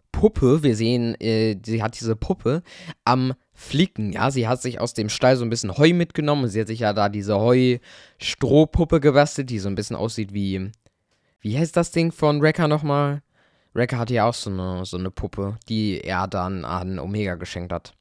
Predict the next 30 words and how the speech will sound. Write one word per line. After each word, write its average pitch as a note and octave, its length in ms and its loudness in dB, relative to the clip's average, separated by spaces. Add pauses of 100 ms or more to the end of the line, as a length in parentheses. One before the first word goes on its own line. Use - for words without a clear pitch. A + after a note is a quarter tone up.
(520)
Aber, E3+ 600 6
ähm, G3 320 2
ja, F3+ 140 0 (180)
genau, A2+ 340 4
dann, A#2+ 360 0
äh, A2+ 320 0
wir A#2+ 100 0
sehen, B2 320 0
wie, A2+ 300 0
äh, G#2 260 -2
sie G2 240 -4
diese G2+ 320 -4
Puppe G#2 520 0
am F2 440 -6 (260)
Fixen F3 380 -2
ist D3 200 -2
praktisch, C#3+ 640 -2
weil F#2 360 -4
es - 180 -12
der G2 400 0 (220)
nicht C3 180 -2
so C3+ 120 2
gut D#3+ 440 -2
zu D3+ 160 0
gehen C#3 200 2
scheint C#3 360 -2 (340)
mit A2 180 -4
dem G2 360 -2
geklauten A#2+ 560 0
Heu. C3+ 280 4